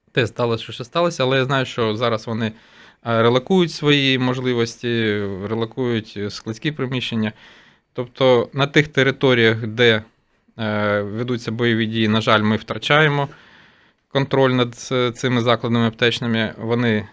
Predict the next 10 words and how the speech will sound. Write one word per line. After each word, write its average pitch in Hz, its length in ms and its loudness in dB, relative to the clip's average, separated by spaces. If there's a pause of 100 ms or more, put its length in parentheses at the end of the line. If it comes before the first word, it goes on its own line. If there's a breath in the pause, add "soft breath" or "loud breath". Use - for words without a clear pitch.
і 139 100 -4
шляхом 127 380 -4
руйнування, 120 480 4
і 107 40 4
захоплення, 120 680 2
і, 104 260 -2
і 110 60 -4
були 117 220 -4
такі 113 240 -8
випадки, 123 500 -4